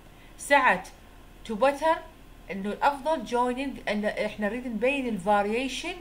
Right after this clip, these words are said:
والانسرتينتي. مو إحنا قلنا مرات الانسرتينتي تجي، تجي من الموديلات الهيدرولوجية،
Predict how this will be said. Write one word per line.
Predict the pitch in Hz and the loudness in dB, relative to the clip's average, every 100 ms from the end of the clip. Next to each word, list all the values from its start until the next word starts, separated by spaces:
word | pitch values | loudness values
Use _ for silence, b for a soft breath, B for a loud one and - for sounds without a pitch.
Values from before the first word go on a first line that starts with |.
| - | -12
والانسرتينتي. | 190 196 240 247 294 269 - 175 143 - 135 - B B B 190 | -10 -4 -4 -4 -4 -4 -6 -12 -12 -16 -20 -20 B B B -8
مو | 240 | -6
إحنا | 240 247 | -4 -6
قلنا | 233 269 | -4 -4
مرات | 240 220 247 269 | -2 -2 -2 -4
الانسرتينتي | 254 254 254 262 262 247 247 | -6 -8 -6 -6 -6 -8 -8
تجي، | 226 - - | -10 -12 -14
تجي | 240 240 | -12 -10
من | 240 | -8
الموديلات | 247 247 214 175 170 | -6 -4 -2 -2 -4
الهيدرولوجية، | 170 175 160 156 147 147 - 135 | -6 -10 -10 -10 -12 -14 -14 -16